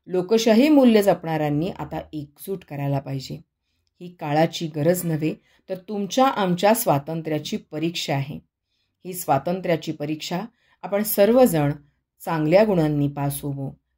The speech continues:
यासाठी प्रयत्न करायलाच हवेत. भारतीय राज्यघटना स्वीकार दिन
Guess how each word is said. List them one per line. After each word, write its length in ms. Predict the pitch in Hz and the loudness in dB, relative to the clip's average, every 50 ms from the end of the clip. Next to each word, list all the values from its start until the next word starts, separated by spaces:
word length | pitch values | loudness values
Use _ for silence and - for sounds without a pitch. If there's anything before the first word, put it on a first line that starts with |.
| _ - | _ -12
यासाठी 500 | 151 156 156 151 - 156 156 - 180 190 | -8 -8 -6 -6 -6 -8 -8 -8 -10 -12
प्रयत्न 600 | - _ - 156 151 147 143 143 143 160 160 185 - _ _ - | -12 _ -12 -8 -6 -4 -4 -4 -6 -8 -10 -10 -10 _ _ -16
करायलाच 560 | 151 143 147 143 143 156 170 175 170 - 147 | -12 -6 -4 0 0 0 0 0 -2 -8 -10
हवेत. 200 | 135 147 143 151 - _ _ _ _ _ _ _ _ _ _ _ _ _ _ _ _ - | -10 -8 -10 -12 -14 _ _ _ _ _ _ _ _ _ _ _ _ _ _ _ _ -18
भारतीय 600 | 160 143 160 170 170 165 165 - 160 170 185 185 | -12 -6 -2 0 0 0 0 0 -2 2 2 2
राज्यघटना 800 | 175 151 143 139 143 - 151 147 151 156 151 147 - 165 180 180 | 4 2 0 0 -2 -4 -6 -4 -4 -4 -6 -6 -6 -8 -8 -6
स्वीकार 480 | 175 - 156 147 143 - 175 185 202 | -6 -6 -6 -6 -6 -2 -2 -2 -2
दिन 260 | 165 156 139 131 131 | -2 -2 -4 -4 -6